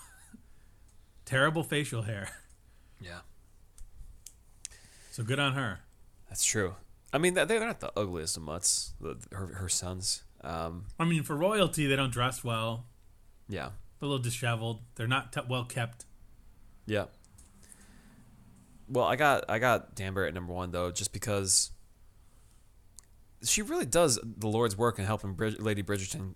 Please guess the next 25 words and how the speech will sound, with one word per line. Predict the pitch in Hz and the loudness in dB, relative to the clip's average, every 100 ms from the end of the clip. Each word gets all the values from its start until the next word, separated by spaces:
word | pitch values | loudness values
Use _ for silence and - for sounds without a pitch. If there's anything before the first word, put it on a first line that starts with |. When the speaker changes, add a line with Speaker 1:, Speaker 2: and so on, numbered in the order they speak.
| - | -8
Speaker 2:
find, | - 107 - | -2 -2 -2
find | 101 107 | -2 -2
her | 98 | -2
groove | 82 98 87 | -2 -2 -2
back, | 85 76 - - - - | -2 -4 -4 -12 -18 -10
you | 98 | -4
know, | 98 95 92 | 0 0 -2
just | - 110 - - - | -2 2 2 2 -8
reawaken | 120 151 127 107 104 104 | 0 2 6 6 4 2
Speaker 1:
Uh-huh. | 101 | 0
Speaker 2:
a | |
little | 98 | 0
bit. | 95 98 - - - - - - | 2 2 2 -6 -20 -20 -20 -6
And | 160 | 0
then | 202 208 | 2 2
also | 220 214 | 4 4
just | 196 196 - | 4 2 0
finding | - 180 190 165 | -2 0 0 -2
herself | 135 - 196 - | 4 4 4 0
after | 95 - 107 98 | -2 0 0 2
her | 104 101 101 101 - - - 120 | 2 4 2 -2 -10 -20 -14 -2
husband | 131 135 120 | 0 0 -2
dies, | 131 170 87 - - - - - | -2 -2 2 0 0 -8 -16 -6
you | 104 | -2
know? | 98 113 | -2 -4